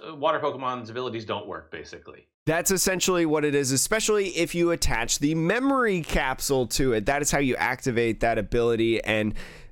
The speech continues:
Speaker 2: um, Daichi's list playing three of them.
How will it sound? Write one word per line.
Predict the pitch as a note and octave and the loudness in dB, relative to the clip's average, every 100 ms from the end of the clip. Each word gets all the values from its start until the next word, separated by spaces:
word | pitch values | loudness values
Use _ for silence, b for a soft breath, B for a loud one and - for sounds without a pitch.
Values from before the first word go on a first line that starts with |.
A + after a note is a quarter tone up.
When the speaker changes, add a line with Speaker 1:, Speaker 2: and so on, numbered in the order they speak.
| - | -4
Speaker 2:
um, | G#2+ G#2 G2+ G2 F#2+ D#2+ D#2 G#2+ | 0 2 2 2 0 -4 -6 -8
Daichi's | A#2 E3+ - D#3+ C#3 | -4 -2 0 0 0
list | B2+ C3 B2+ - - - _ | 2 0 0 -4 -6 -20 _
playing | - C3+ B2+ B2 A#2+ A2 | 0 0 0 0 -4 -6
three | - E3+ G#3+ C#4 G#3+ - | -4 -2 0 2 2 2
of | B2+ G#2+ | 0 0
them. | A2 G2+ G2+ | 0 2 0